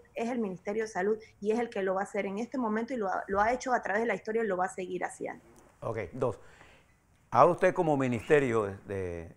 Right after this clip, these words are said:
Speaker 2: Relaciones Exteriores sí tiene un rol que jugar en esto. La Organización Mundial de la Salud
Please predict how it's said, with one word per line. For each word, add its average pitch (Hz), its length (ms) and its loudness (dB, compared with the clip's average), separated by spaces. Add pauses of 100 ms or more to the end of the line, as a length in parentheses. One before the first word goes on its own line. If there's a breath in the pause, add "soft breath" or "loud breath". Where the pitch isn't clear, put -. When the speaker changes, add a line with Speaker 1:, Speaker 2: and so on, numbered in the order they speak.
(100)
Speaker 2:
Relaciones 123 320 -4
Exteriores 110 340 -2
sí 139 120 2
tiene 139 220 2
un 131 220 0
rol 127 240 2
que 110 80 -4
jugar 95 260 -2
en 117 100 -2
esto. 90 360 -6
La 95 160 -2
Organización 101 500 -6
Mundial 139 480 -2 (140)
de 101 100 -8
la 101 80 -4
Salud 120 320 -4